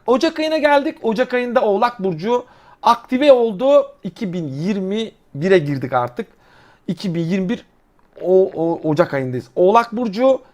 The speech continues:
geldi konu para. Hala devam ediyor. Demek ki Aralık ayındaki gündem hala Ocak ayında devam edecek. Şubat ayına geldik. Kova Burcu. Aha kavga. Gene kavga. Çünkü orada Mars var.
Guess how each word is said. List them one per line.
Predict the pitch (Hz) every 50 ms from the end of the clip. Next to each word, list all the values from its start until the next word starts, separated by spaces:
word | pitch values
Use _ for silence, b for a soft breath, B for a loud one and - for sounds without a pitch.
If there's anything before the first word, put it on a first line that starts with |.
| b -
geldi | 175 220 196 170 180 202 -
konu | - 175 190 202
para. | - - 170 170 151 135 151
Hala | 196 220 226 226 233 220 196
devam | 165 185 202 214 202 196
ediyor. | 170 165 165
Demek | 190 214 -
ki | -
Aralık | 170 170 196 226 214
ayındaki | 208 190 175 165 147
gündem | 143 147 170 202 175 156 208 214 190
hala | 180 196 190 170 185 190
Ocak | 180 160 156 175 147
ayında | 147 175 185
devam | 156 156 160 156 151 143
edecek. | 127 117 110 113 107 _ b b b b b b b b b b b
Şubat | - - - 233 220 302 302 302
ayına | 294 302 294
geldik. | 285 285 277 269 269 269 285 - -
Kova | - 220 247 277 269
Burcu. | 294 277 220 196 269 285 285 285 277 - _ -
Aha | 208 208 190 202 269 269 247 - _ -
kavga. | - 208 202 190 185 175 185 185 202 208 202 -
Gene | 160 170 170 165 156
kavga. | 156 160 151 143 139 131 170 180 175
Çünkü | 175 - 160 151 165
orada | 151 147 147
Mars | 139 147 156 160 160 151 - 170
var. | 170 175 175 180